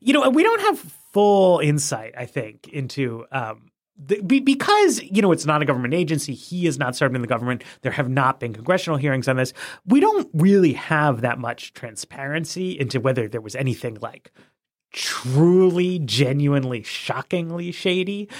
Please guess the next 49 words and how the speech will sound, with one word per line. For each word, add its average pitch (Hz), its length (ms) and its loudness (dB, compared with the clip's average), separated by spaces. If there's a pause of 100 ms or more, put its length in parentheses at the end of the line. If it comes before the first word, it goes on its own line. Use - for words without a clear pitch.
(120)
We 170 140 2
have 226 280 0
the 202 120 2
I 151 120 4
R 123 80 0
S 139 160 -4
disclosures. 185 720 0 (200)
We 127 120 2
know 123 280 2
that 143 140 0
the 135 140 0
I 139 80 4
R 123 160 2
S 120 140 -4
disclosures 123 520 -2
are 113 180 -12 (320)
not 120 360 -6
correct 120 500 -8
or 120 120 -8
complete. 170 600 -10 (400)
Um, 120 560 -4 (380)
and 147 220 0
we 135 120 2
know 135 260 4
that 123 280 -4
some 127 220 -4
of 131 140 0
what 127 140 -2
is 123 120 -10
disclosed 131 440 -6
on 131 140 0
there 131 160 -4
seems 113 340 -12
shady. 240 540 -4 (300)
But 170 260 -2 (220)
part 269 200 2
of 196 120 2
what 185 180 2
you 139 80 2
do 160 480 2
when 139 160 0
your 131 120 0
disclosures 120 600 -2
are 107 80 -8
not 110 300 -12
<laughs> - 0 -
correct 156 420 -2
and 175 160 -6
complete 214 560 -4